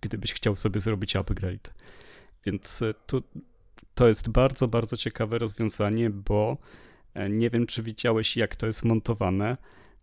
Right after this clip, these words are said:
To w teorii nie powinno wyglądać dobrze, a wygląda, bo ściągasz tą maskownicę, tą obudowę, tam wkładasz napęd i na to wkładasz większą obudowę w tej samej bieli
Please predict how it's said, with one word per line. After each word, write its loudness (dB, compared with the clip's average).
To 6
w -2
teorii 2
nie 2
powinno -2
wyglądać -4
dobrze, -4
a -2
wygląda, 2
bo -2
ściągasz 0
tą 0
maskownicę, 0
tą 2
obudowę, 0
tam 0
wkładasz 0
napęd 2
i 2
na 2
to 0
wkładasz -4
większą 2
obudowę -2
w -6
tej 2
samej 2
bieli -2